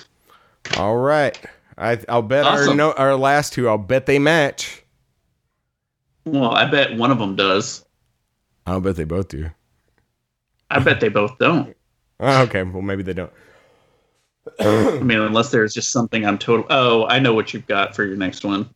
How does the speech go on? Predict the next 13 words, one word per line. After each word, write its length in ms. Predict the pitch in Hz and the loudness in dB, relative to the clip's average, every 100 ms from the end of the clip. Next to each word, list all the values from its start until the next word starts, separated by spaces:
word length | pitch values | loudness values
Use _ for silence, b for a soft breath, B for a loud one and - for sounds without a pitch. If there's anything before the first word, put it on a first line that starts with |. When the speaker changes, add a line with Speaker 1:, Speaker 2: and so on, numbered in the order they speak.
| _ _ - | _ _ -6
Speaker 1:
All 60 | 123 | 0
right, 240 | 110 - | 0 -2
go. 160 | 104 113 | -4 -4
Speaker 2:
I 120 | 131 | -2
know 200 | 139 147 156 | -2 -2 -2
what 120 | 143 | -2
it 100 | 139 | -2
is. 400 | 160 139 131 113 | -2 -2 -4 -4
Speaker 1:
Go 140 | 120 | -4
for 160 | 104 98 | -2 -6
it. 60 | - _ _ - - _ _ _ _ _ _ - | -10 _ _ -20 -20 _ _ _ _ _ _ 0
Speaker 2:
It, 200 | 127 147 | 0 2
well, 460 | 160 139 113 113 | 4 4 2 0